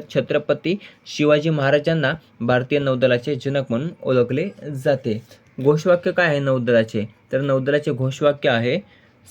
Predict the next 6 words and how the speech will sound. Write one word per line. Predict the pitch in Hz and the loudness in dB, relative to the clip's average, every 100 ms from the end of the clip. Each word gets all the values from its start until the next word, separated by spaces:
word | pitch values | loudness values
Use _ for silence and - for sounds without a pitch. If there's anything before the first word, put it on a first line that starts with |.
| - | 2
"स | 165 | 6
नो | 170 175 156 196 - | 6 6 2 0 -2
वरुण." | 131 131 147 131 107 120 - _ - 113 | -6 2 2 2 -2 -6 -18 _ -6 2
"स | |
नो | 147 135 131 208 - 143 | 2 2 -2 -4 -6 0
वरुण" | 147 160 | 2 2